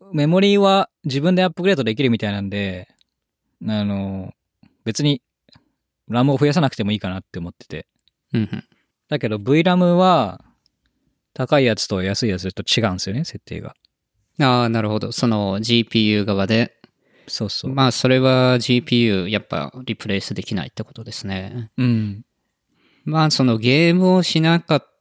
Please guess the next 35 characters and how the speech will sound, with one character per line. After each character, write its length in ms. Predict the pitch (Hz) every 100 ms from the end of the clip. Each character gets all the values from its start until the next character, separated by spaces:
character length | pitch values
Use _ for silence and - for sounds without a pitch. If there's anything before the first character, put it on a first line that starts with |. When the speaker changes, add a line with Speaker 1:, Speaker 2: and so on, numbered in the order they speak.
| -
Speaker 2:
た 120 | 127
り、 360 | 135 139 139 - _ _ _ -
機 100 | -
械 320 | 143 143 147
学 220 | 151 151
習 260 | - 139 120
し 140 | -
な 180 | 127 143
い 80 | 143
ん 100 | 123
で 80 | 123
あ 80 |
れ 120 | 147 135
ば、 500 | 127 131 135 123 - _ _ - - _ _ _ _ -
ま 280 | 127 131 123
あ、 60 |
二 220 | 107 113
ギ 180 | 117 127
ガ 220 | 139 139
く 140 | - 147
ら 160 | 139
い 100 | 101
と 180 | - 107
か 140 | - 90
で 200 | 90 110 113
余 180 | 101
裕 200 | 104 107
じ 120 | 104 110
ゃ 60 |
な 120 | 104 95
い 60 |
で 100 | 101
す 140 | - -
か 100 | 98
ね。 640 | 107 107 101 101 107